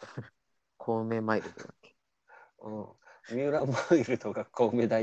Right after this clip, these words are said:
Speaker 2: 夫してたやつね。
Speaker 1: あー、そうそうそうそう。あれ、でも、あれもなんかまあまあ、まあまあいいとこまで行ってなかったっけ、あれ。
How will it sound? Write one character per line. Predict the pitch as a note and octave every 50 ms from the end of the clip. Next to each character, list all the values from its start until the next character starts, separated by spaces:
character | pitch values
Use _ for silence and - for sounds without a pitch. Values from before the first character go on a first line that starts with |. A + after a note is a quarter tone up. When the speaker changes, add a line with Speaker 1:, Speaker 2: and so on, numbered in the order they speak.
| G#2 F#2+
Speaker 2:
夫 | F2+ -
し | - -
て | - G#2
た | - - -
や | -
つ | -
ね。 | -
Speaker 1:
あ | C3 B2+ C3 C3+ C3+ C3
ー、 | A#2+
そ | - - A2+
う |
そ | G#2+ - - F#2
う |
そ | - - G#2+
う |
そ | - -
う。 | _ _ _ _ _ _ - - _ _ _ _ _ _ _ _ _ _ _ _ _ _ _ _ _ _ _ _ _ _ _ _ _ _ _ - - - - - _
あ | - - -
れ、 | D3+
で | B2+ -
も、 | - - G#2
あ | A#2+
れ | C3 D#3
も | D3+ D3+
な | D#3 E3
ん |
か | - - F#2+
ま | G2 A2 A2+
あ | A#2+
ま | C#3 B2+ A2+
あ、 | - - _ _ _ _ _ _ _ _ _ _ _ _ _ _ _ _ _ _ _ _ _
ま | C3 C#3+
あ |
ま | D#3 B2
あ |
い | G#2 A#2
い | -
と | A#2+ G2+
こ | - F#2+
ま | F2+
で | F#2
行 | F2 -
っ |
て | - A#2
な | A2
か | - -
っ | -
た | - -
っ | -
け、 | - - -
あ | -
れ。 | -